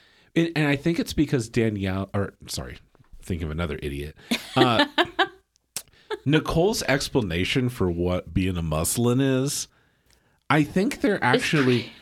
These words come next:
Speaker 2: pretty
Speaker 1: I think,
Speaker 2: generic.
Speaker 1: I think they're actually comfortable with it because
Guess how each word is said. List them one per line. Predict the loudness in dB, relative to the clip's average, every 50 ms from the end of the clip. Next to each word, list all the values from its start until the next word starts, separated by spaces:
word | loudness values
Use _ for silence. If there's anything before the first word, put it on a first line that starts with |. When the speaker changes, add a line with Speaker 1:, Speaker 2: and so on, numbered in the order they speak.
| -6
Speaker 2:
pretty | 0 4 4 4 6
Speaker 1:
I |
think, | 4
Speaker 2:
generic. | 4 4 4 4 4 4 2 2 0 -4 -4 0
Speaker 1:
I | 2 2 2
think | 2 2 0 0 0 0
they're | 0 2 2 2
actually | 2 2 0 0 0 0 0 -2
comfortable | -2 -2 -2 0 0 0 0 -2 0 2 2 2
with | 2 2 2
it | 0 0 0 2
because | 0 0 0 2 0 0 0 0 -4